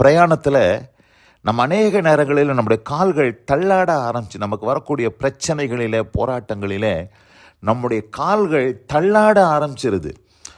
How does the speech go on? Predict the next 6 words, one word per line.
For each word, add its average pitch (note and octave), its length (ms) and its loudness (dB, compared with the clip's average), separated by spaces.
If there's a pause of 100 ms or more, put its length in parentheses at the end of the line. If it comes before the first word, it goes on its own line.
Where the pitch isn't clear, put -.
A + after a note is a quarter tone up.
(100)
ஆனா C3+ 540 4
ஆண்டவர் C#3 520 4
பாருங்க, A2+ 580 0 (500)
நம்முடைய A2+ 560 2 (200)
பாதங்களை F#3 840 4
குறித்து E3 720 2